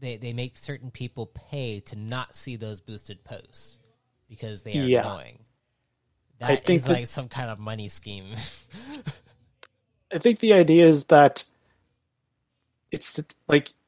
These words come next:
Speaker 2: it's le-, you're le-, people are less likely to pay not to see them than just ignore them.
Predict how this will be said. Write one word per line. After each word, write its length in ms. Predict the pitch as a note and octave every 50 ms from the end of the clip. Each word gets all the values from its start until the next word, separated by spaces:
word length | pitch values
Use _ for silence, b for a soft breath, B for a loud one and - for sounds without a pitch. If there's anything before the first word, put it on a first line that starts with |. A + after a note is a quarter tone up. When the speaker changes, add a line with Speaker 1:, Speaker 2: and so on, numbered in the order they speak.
| _
Speaker 2:
it's 200 | - D3+ - -
le-, 160 | E3 F3 G3+ -
you're 120 | F3+ D3+
le-, 160 | D3+ E3+ -
people 280 | - - E3+ E3+ F3+ F3
are 100 | D#3+ D3+
less 260 | C#3 D3 C#3 - -
likely 300 | D3+ D3 C3 - - C#3+
to 100 | C3 B2+
pay 260 | - - C3+ C3 B2+
not 360 | A#2+ A2 G#2+ A#2 A#2 C3+ - -
to 80 | F3 D3+
see 240 | - - F3 E3
them 220 | E3 E3+ F3 E3 E3
than 120 | D3 C#3
just 260 | B2+ - C3 - -
ignore 460 | C#3+ B2 A2 A2 G#2+ A2 A#2 A#2 B2+ C3+
them. 380 | E3 E3 E3 E3+ E3+ E3+ D#3+